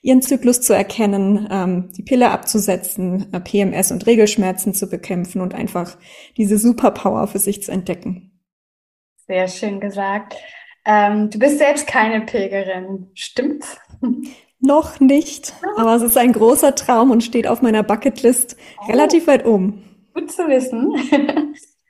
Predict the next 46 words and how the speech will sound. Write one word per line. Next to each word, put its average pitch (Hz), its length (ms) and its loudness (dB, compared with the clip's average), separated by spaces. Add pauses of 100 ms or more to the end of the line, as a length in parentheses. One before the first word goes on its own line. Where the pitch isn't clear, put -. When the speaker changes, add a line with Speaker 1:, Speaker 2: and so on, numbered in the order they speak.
(220)
Speaker 2:
Aber, 240 240 4
äh, 247 440 4
ich - 120 -2
spreche 233 260 0
es - 100 -10
nur 302 160 4
an, 262 320 0
weil 214 160 4
am 220 140 -2
Ende 247 320 -4
ist - 240 -4
es - 220 -20
so, 240 180 -4
dass, 240 340 -2
ähm, 214 440 0
natürlich 220 380 -2
sich 220 140 -12
viele 233 220 -4
fragen 226 480 -2
vielleicht 208 340 -2
jetzt, 208 280 -6
„Hä, 208 240 -2 (300)
was 196 160 -8
machst 202 280 -4
du 233 60 -4
hier?“ 254 300 -4 (600)
Aber 214 580 4
vielleicht 214 440 -2
hole 233 120 0
ich 240 300 -8
da 214 360 2
die 214 140 -4
Hörer 220 280 -2
mal 196 140 -4
kurz 240 380 -4
ab. 220 300 -2
Also 202 160 -2
ich - 240 -8
finde, 247 640 0
wie 226 100 -8
du 226 100 -2
es 220 140 -2
ja - 220 2
auch, - 260 -2
ähm, 208 220 -2
oft - 340 -4